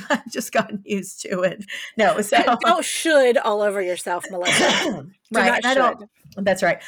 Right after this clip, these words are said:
Speaker 1: But it's more that I wanna filter the words I'm saying and how I'm saying them in a manner that's gonna feel kind and welcoming to everybody instead of condemning and, like, argumentative. And so, you know, that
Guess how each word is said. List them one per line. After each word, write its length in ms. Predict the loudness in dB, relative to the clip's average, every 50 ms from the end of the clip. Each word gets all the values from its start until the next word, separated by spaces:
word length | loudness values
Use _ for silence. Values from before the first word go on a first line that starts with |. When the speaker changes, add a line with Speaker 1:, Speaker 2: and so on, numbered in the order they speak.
| -18 -14 -4 0
Speaker 1:
But 320 | 2 2 2 2 0 -2 -6 _ _ _ -8
it's 180 | -6 -6 -4 -4
more 400 | -2 0 2 2 4 2 2 0 0
that 340 | -2 -2 0 0 -2 -2 -2 -2
I 80 | -2
wanna 240 | -2 -2 -2 -4 -4
filter 500 | -4 -4 -4 -4 -2 -2 -2 -2 -2 -2 -4
the 120 | -6 -4
words 240 | -2 -2 -2 -2 -4
I'm 100 | -6 -8
saying 400 | -6 -6 -4 -4 -4 -6 -6 -8
and 80 | -8
how 320 | -10 -8 -6 -4 -4 -4 -4
I'm 140 | -6 -8 -8
saying 320 | -10 -10 -10 -10 -8 -6
them 180 | -6 -6 -6 -6
in 160 | -8 -8 -8
a 60 | -6
manner 260 | -6 -6 -6 -8 -8
that's 180 | -8 -10 -10 -8
gonna 160 | -6 -6 -6
feel 260 | -6 -6 -8 -8 -8
kind 360 | -10 -8 -6 -6 -4 -4 -4
and 140 | -6 -6 -6
welcoming 420 | -6 -6 -8 -8 -8 -8 -8 -8 -8
to 40 | -8
everybody 500 | -6 -6 -6 -6 -4 -6 -6 -4 -6 -8 -8
instead 500 | -8 -10 -10 -8 -6 -4 -2 -2 -4 -4 -6 -6
of 320 | -4 -4 -4 -6 -6 -10 _ -20 -20 -20 -20 _ _ _ _ -10
condemning 720 | -6 -6 -2 -2 -2 -2 -2 -4 -4 -6 -8 -10 -10 -12
and, 240 | -10 -8 -6 -6 -4
like, 140 | -6 -6 -6 -6
argumentative. 640 | -6 -6 -6 -6 -6 -6 -6 -6 -4 -4 -4 -6 -6 -6
And 100 | -8 -10
so, 380 | -4 0 0 2 2 0 -2 -6 _ _ _ _ _ _ _ _ _ _ _ _ _ _ _
you 100 | -6 -2
know, 240 | 0 0 0 -2 -4 -8 -6
that 280 | -2 -2 -2 -2 -2